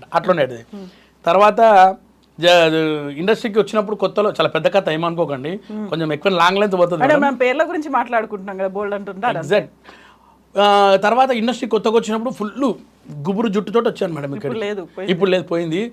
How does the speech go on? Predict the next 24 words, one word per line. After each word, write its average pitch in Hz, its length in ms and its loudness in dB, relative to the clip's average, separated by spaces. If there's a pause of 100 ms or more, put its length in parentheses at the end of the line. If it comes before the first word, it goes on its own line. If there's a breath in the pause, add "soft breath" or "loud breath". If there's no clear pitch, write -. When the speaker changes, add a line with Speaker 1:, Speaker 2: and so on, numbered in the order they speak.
(160 loud breath)
Speaker 2:
మ్మ్. 196 120 -14
Speaker 1:
అప్పుడు 202 180 -2
జుట్టు 196 220 -4
నవీన్ 226 220 2
ఉంటది. 151 260 -2 (540 soft breath)
మీకు 220 440 0
నైంటీ 220 320 -2
ఎయిట్, 247 340 2
నైంటీ 220 280 -2
సెవెన్ 233 320 -2
నుంచి 240 360 -6
టూ 226 160 -4
థౌజండ్ 226 340 -2
త్రీ 220 160 -6
వరకు 226 300 -2
ఉన్న 220 260 -2 (160)
ఫ్రెండ్స్ 214 340 -2
ఎంతమంది 220 440 0
ఉన్నారో, 196 140 2
వాళ్ళ 196 160 4
మొబైల్లో 208 360 0
ఈ 208 120 0
రోజు 240 180 4
కూడా 220 300 4